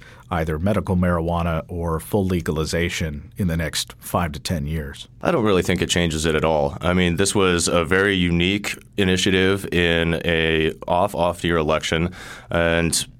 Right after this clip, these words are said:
Speaker 2: with the, uh, the states that are going to be looking at this, uh, next year aren't looking at language that's similar to it. Uh, they are going to be much more competitive licensing for cultivation.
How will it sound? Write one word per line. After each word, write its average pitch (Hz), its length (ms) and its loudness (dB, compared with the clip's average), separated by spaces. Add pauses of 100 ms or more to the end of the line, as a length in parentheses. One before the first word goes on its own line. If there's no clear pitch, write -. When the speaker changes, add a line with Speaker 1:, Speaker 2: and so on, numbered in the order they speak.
(340)
Speaker 2:
with 92 560 -2
the, 90 180 2
uh, 82 240 2
the - 180 -8
states 104 360 0
that 95 180 4
are 90 100 2
going 92 160 2
to 92 60 -2
be 90 80 2
looking 92 240 0
at 87 140 0
this, 87 300 0
uh, 82 180 2
next 117 280 0
year 87 240 2 (240)
aren't 113 160 2
looking 104 240 2
at 82 80 2
language 85 380 2
that's 82 180 0
similar 80 260 2
to 80 220 0
it. 80 160 -2
Uh, 76 300 0 (100)
they 85 140 2
are 80 280 2
going 82 400 -2
to 80 60 0
be 80 80 0
much 85 280 0
more 90 120 2
competitive 87 580 0
licensing 87 520 2
for 85 100 -2
cultivation. 82 760 0